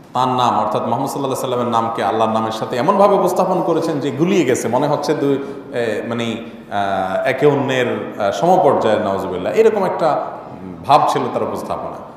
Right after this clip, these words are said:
নবী করিম সাল্লাল্লাহু আলাইহি সাল্লাম তখন তাকে বলেছেন যে, আহ, "বিসাল খাতিবু আন্ত,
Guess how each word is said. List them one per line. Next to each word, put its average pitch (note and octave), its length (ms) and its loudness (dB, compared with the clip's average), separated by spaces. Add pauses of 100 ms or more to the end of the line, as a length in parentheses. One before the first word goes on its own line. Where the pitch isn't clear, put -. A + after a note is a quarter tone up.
(240)
নবী G#2 80 -10
করিম A#2 220 -6
সাল্লাল্লাহু G2+ 280 -6
আলাইহি F#2+ 160 -6
সাল্লাম F#2 180 -8 (100)
তখন F2+ 260 -8
তাকে E2+ 220 -10
বলেছেন C3 460 -2 (680)
যে, F#2 460 -6 (760)
আহ, D#2+ 360 -8
"বিসাল D3 380 -4 (100)
খাতিবু G2 420 -8
আন্ত, F2+ 460 -14